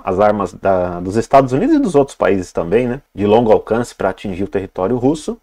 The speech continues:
A Rússia respondeu, mudou sua doutrina, já disse que vai, é, que pode utilizar armas nucleares. Aí os Estados Unidos já, né, fechou tua emba-, a embaixada deles lá em Kiev, já alertou o povo americano que tá na Ucrânia para que, olha, se tocar o alarme, corram, né, vá para os abrigos.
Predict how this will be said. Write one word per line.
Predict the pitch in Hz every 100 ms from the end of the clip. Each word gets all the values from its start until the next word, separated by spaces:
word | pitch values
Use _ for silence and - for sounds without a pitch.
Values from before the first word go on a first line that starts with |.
| _
A | -
Rússia | 98 107 110
respondeu, | 104 - 123 110 98 123
mudou | 117 98 110 131
sua | - 117
doutrina, | 107 101 - 104 127 131
já | 113
disse | 92 113 -
que | -
vai, | 92 98 104 - _
é, | 101 101 92 - _ _ _ _
que | -
pode | - 143 147
utilizar | 131 127 98 104
armas | 107 104
nucleares. | 107 117 139 131 165 - _ _
Aí | 117
os | 135
Estados | 131 - 127 127 113
Unidos | 117 117 101
já, | 117 113 - _ _
né, | 101 107
fechou | 104 - 131
tua | 147
emba-, | 127 110
a | 107
embaixada | 107 107 - 107 101
deles | 101 95 - - -
lá | 95 104 110
em |
Kiev, | - 131 117 135 139 131
já | 110
alertou | 110 113 104 - 113 117 _
o | 107 107 98
povo | - 120
americano | 127 123 117 - 110 104
que | -
tá | - 104 101 -
na | 98 98
Ucrânia | 98 104 104 98
para | 92 95
que, | - 104 98
olha, | 101
se | 95 -
tocar | 104 -
o | 110
alarme, | 104 101 101 -
corram, | 117 131 151
né, | 160 101 117
vá | 87 113
para | - 104
os | 92
abrigos. | 90 95 131 175 -